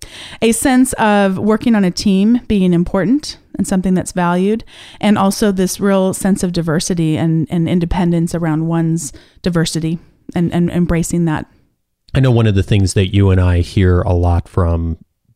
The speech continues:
Speaker 2: particularly folks of the previous generations in the workplace is struggles that they have of working with this new generation as they enter the workplace.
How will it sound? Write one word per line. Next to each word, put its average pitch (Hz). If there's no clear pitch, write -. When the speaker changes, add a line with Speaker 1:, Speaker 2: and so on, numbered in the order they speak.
Speaker 2:
particularly 117
folks 92
of 87
the 87
previous 92
generations 87
in 85
the 85
workplace 85
is 82
struggles 101
that 87
they 85
have 85
of 82
working 87
with 82
this 85
new 87
generation 80
as 85
they 82
enter 95
the -
workplace. -